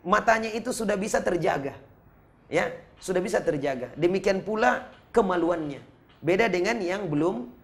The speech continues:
yang belum menikah. Ini jamaah sekalian yang mulia, di antara anjuran kenapa sampai menikah itu disyariatkan di dalam ajaran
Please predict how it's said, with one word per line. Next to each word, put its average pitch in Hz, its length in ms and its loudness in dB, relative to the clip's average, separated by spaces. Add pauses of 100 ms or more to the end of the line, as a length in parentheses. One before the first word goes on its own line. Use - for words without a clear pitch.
(140)
yang 151 200 -2
belum 147 280 -2
menikah. 117 360 -12 (720)
Ini 294 200 6
jamaah 214 280 4
sekalian 185 440 -2
yang 165 80 -6
mulia, 165 440 -2 (200)
di - 160 0
antara 185 600 4
anjuran 165 680 2 (480)
kenapa 185 360 2
sampai 180 600 0 (320)
menikah 180 480 -2
itu 180 240 0
disyariatkan 175 840 0 (360)
di 156 120 2
dalam 165 480 2 (160)
ajaran 156 500 0